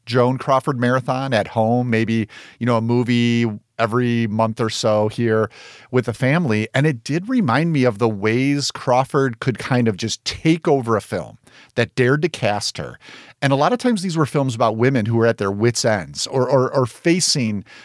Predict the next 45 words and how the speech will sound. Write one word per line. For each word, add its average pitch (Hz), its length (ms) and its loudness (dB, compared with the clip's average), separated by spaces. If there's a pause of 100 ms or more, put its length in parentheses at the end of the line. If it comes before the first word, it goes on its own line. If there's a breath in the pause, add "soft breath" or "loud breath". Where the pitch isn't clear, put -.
(120)
societal 135 640 2
expectations 113 800 -4
that 104 160 -2
they 113 120 0
wanted 127 420 2
to 110 120 -4
upend. 90 500 -4
And 117 160 -2
so, 147 280 4 (400 loud breath)
uh, 120 360 2
it 151 100 -2
was 139 140 2
interesting 165 380 -2
to 139 80 -2
see 127 640 0 (360)
Chastain 127 680 0
do 117 160 -2
something 135 440 -2
similar 117 440 -2
here, 101 220 -4
just 98 200 -8
grabbing 113 540 2
this 110 180 -2
movie 104 280 -4
by 95 180 0
the 90 120 -6
throat, 98 400 0 (340 loud breath)
giving 131 260 4
it 107 120 2
a 85 60 0
fierceness 120 1000 -2 (400 loud breath)
that 131 200 -2
kind 170 220 0
of 175 60 -4
aligned 165 460 0
with 107 260 -2
what 117 400 2
you 120 240 2
understand 113 600 0
Tammy 117 280 0
Faye 110 260 0
Bakker 117 340 0
might 104 200 0
have 101 100 -4
had 101 400 2